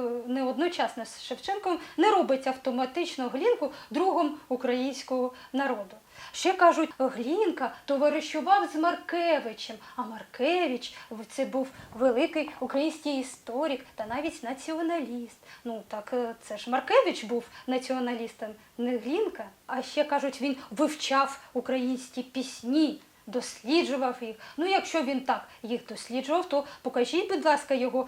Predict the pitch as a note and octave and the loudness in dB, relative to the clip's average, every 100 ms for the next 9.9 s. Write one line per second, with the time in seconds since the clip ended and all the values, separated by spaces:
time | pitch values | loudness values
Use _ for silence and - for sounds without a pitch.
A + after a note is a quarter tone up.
0 | - B3 C#4+ D4 F4 D4 - - A3+ D4 | -2 2 4 4 2 0 -4 -6 2 6
1 | D#4 D4+ C4+ C4 - F#4+ A#4 A#4 - - | 6 4 -4 -8 -6 6 8 8 2 -2
2 | E4+ - - C#4 C4+ C4 - B3+ B3 A#3+ | 0 0 -4 -2 -2 -2 -6 -8 -8 -6
3 | A#3 E4+ A4+ A4+ A4+ C#4 B3 - G#3 - | -4 0 2 4 4 4 -4 -10 -20 -20
4 | _ - - A#3+ G#3+ G#3 B3+ C#4 C4+ C#4 | _ -20 -12 -8 -6 -4 -4 -4 -2 -4
5 | C4+ C4 C4 B3 A#3+ - A3+ G#3 F3+ G3+ | -2 -2 0 0 -2 -6 -8 -8 -10 -8
6 | A#3+ C4+ C#4 D4+ D4+ - - - - - | -4 0 0 0 -2 -10 -20 -20 -16 6
7 | A4+ G#4 E4+ B3 C#4+ C4 F4 D4 D4+ C4+ | 6 8 6 6 4 4 4 4 0 -4
8 | - - - B3+ A#3+ B3+ D#4 D4+ C4+ C4 | -6 -20 -2 0 0 2 2 4 2 2
9 | C4+ - A#3 A3+ D4 D4+ B3 G3 | 0 -8 -12 -2 6 6 6 2